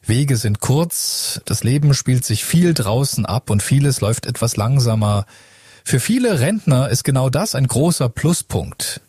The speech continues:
Auch die medizinische Versorgung ist gut. Es gibt moderne Krankenhäuser und viele Ärzte. Gerade in den größeren Orten. Zudem haben sich in beliebten Regionen viele internationale Einrichtungen entwickelt,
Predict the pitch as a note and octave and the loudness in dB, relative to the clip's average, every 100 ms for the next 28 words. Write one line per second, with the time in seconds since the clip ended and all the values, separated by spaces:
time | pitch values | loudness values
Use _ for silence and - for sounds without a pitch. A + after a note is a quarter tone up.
0 | - G#2 B2 B2+ A#2 A2 A2 A2 - F#3 | -6 -2 0 2 2 4 2 0 0 0
1 | E3+ C3 B2 A#2 G#2+ B2 C#3 A#2+ G#2+ - | 2 2 0 0 0 -2 0 2 0 0
2 | D3+ A3+ - - - - - - G#3 E3+ | 0 0 -4 -14 -20 -10 -8 -4 -2 0
3 | C#3+ A#2+ C3 C3 - B2 C3+ A#2+ G#2+ A#2+ | 0 0 0 0 0 -2 0 0 2 0
4 | A#2+ - A2 - G#3+ G3+ - A#2+ C#3+ - | -2 0 0 2 0 0 0 -2 -2 -4
5 | - - F2 - - - - C3 F3 D#3+ | -6 -4 -4 -6 -14 -14 -4 -2 0 2
6 | D3+ C#3+ D3+ A3+ - D3 A2 E2+ F2 - | 2 2 2 0 -2 -2 0 0 -2 -2
7 | F2+ D#2 - - - - C#3 C3+ F#3+ F#3+ | -2 -2 -10 -20 -20 -6 -2 0 2 2
8 | D3+ C#3 C#3 C3+ G2+ C#3 A#2+ B2 G3 - | 2 2 0 0 0 0 2 2 0 2
9 | E3 C3+ B2 A2+ C#3+ G3 G#3 - E3+ G3 | 2 2 0 0 0 2 0 0 0 2
10 | F3+ F3 - G3+ A3 F3+ C#3+ C3+ D3 A#2+ | 2 -2 -2 -2 0 0 0 -2 -2 0
11 | A#2 A2 A2 D#3+ F3+ A#2+ A#2 B2+ A#2 A2 | 0 -2 -2 0 2 0 0 0 0 0
12 | G2 G#2 E3 G2+ B2 G#3 | 0 -2 -2 0 0 -2